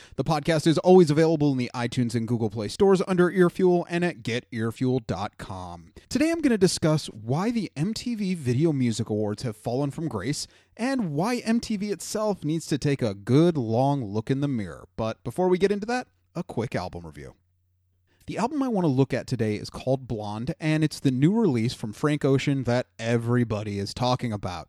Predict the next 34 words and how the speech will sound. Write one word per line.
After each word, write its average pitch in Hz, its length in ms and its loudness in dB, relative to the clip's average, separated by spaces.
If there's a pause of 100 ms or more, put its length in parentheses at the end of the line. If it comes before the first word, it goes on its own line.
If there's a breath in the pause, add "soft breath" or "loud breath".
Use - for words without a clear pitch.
Now, 117 280 -4 (340 loud breath)
if 117 100 -4
you 120 60 4
don't 165 160 4
know 208 100 0
Frank 202 260 -2
Ocean's 185 320 0
music, 117 360 -4 (160)
chances 233 340 -6
are 160 160 0
you've 160 160 -2
at 147 80 0
least 143 300 -6
heard 101 260 -6
his 98 160 -8
name. 131 360 -2 (540 soft breath)
He's 381 200 -4
a 277 220 -2
combination 190 520 -2
of 131 160 0
soul 165 640 0
and 104 260 -6
R 151 220 2
and 143 120 0
B 127 360 -2
and 95 100 -8
hip-hop, 151 480 -6 (160)
and 147 140 -2
in 135 160 0
many 180 180 -2
ways, 214 420 0
he's - 340 -8
the 214 120 0
definition 156 800 0